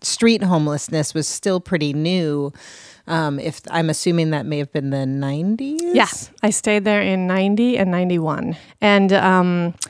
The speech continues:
Speaker 2: yeah, program would be a bit of a stretch, I'd say. <laughs>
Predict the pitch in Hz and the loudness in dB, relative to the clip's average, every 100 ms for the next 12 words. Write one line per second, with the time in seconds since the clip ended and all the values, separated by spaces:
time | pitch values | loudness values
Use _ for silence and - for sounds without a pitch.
0 | - - - 220 240 233 175 - - _ | -14 -20 -8 2 6 8 6 2 -10 _
1 | - - 254 247 285 262 226 202 190 196 | -4 2 6 8 8 6 6 6 4 4
2 | 226 220 185 196 185 175 180 185 190 - | 6 4 4 4 4 2 2 4 2 2
3 | 202 180 - - 190 185 - 196 269 285 | 2 2 0 0 2 2 2 4 6 6
4 | 147 - - | 4 0 -6